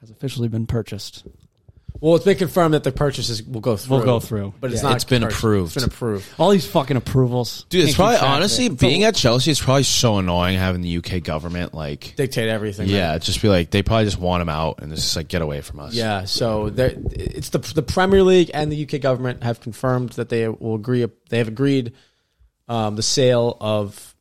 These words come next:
Speaker 2: Chelsea Football Club to Todd Bowley's, uh, consortium, and it seems like it's, it's done and dusted for the most part. Obviously, there will have to be official announcements to make that,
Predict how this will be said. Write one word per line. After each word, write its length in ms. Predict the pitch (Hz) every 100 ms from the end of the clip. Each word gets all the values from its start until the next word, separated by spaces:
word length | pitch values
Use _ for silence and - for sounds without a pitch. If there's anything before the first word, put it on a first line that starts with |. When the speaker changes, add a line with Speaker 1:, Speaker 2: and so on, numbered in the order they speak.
| _
Speaker 2:
Chelsea 220 | - 139 139
Football 280 | 135 123 117
Club 200 | 117 -
to 440 | 117 113 110 107
Todd 260 | 107 117 101
Bowley's, 480 | 107 104 101 - - _ _ _ _ -
uh, 220 | 101 95
consortium, 580 | 92 113 - 107 104 104 - _ _ _ _ _ _
and 680 | 110 104 101 98 95 - - _ _ _ _ _ _ _ _ -
it 100 | 156
seems 300 | 196 190 165
like 180 | 156 - -
it's, 220 | - 131 - -
it's 120 | 127
done 180 | - 143
and 100 | 135
dusted 320 | 127 120 139
for 100 | -
the 60 | 127
most 300 | 117 117 -
part. 160 | 117 113
Obviously, 320 | 110 123 113
there 120 | 110
will 120 | 104
have 160 | 107 98
to 80 | 104
be 100 | 107
official 400 | 95 110 - 101
announcements 560 | 104 107 - 110 101
to 140 | - 107
make 220 | 101 98
that, 280 | 104 98